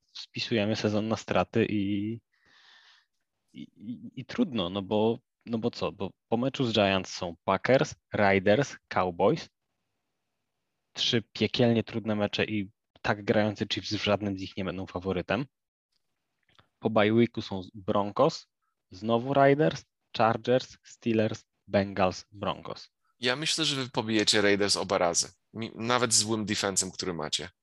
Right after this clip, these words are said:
Speaker 2: Ja myślę, że wasz atak jest na tyle silny. E, z Broncos też wygracie, z Dallas myślę, że wygracie nawet z Dakiem, bo ich obrona nie jest taka silna, mimo to, że trochę lepiej ostatnio gra, ale, ale nie jest taka
Speaker 1: Ty-
Speaker 2: silna.
Speaker 1: Skąd w tobie ta wiara, chciałbym wiedzieć?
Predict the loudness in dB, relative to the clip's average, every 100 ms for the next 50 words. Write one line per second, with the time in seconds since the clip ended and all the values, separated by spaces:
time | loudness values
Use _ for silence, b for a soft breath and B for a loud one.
0 | _ -8 -4 -2 0 2 2 2 0 0
1 | -2 0 0 -2 -6 _ _ _ _ _
2 | -6 -4 -2 0 0 -2 -6 -10 _ B
3 | B B B B _ -2 0 2 0 0
4 | 0 2 0 0 -2 0 2 2 2 0
5 | -2 -8 -8 -4 2 2 4 2 0 -2
6 | 0 -2 0 2 2 0 -4 -2 -2 0
7 | 2 0 -2 -6 -8 _ b b b b
8 | _ _ _ _ -8 0 2 2 0 0
9 | 2 2 2 0 0 -2 -2 -4 -4 -6
10 | -6 -6 -4 -4 -4 -2 0 0 0 -4
11 | -4 -6 -2 2 2 4 2 0 -2 -2
12 | -2 -2 -2 -4 -12 -16 B B _ -16
13 | -12 -10 -4 0 0 0 2 2 4 4
14 | 6 6 6 4 2 0 2 0 2 2
15 | 2 0